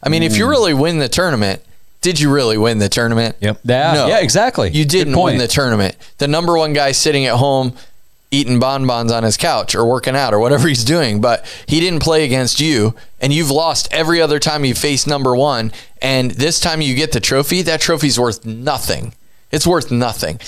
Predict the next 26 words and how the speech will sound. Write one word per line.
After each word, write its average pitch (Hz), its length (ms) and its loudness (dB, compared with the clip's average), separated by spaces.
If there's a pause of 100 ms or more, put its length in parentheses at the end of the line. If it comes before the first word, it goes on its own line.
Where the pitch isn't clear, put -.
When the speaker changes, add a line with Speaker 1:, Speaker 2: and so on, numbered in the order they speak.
(160)
Speaker 1:
And 135 100 0
I 156 100 -2
think 156 220 -2
that 117 220 -2
this 170 240 0
is 127 120 2
what's 123 200 0
gonna 110 160 0
happen. 98 320 -2
A 123 100 0
token 180 600 0 (200)
appointment 147 640 -2
to - 140 0
the 127 100 0
Supreme 127 400 -2
Court 113 320 0
is 104 160 0
worth 110 240 0
nothing, 92 380 -4 (260)
although 147 500 2
it 143 120 0
will 147 160 2
get 123 160 0
their 117 120 0
agenda 151 360 0
passed, 107 420 0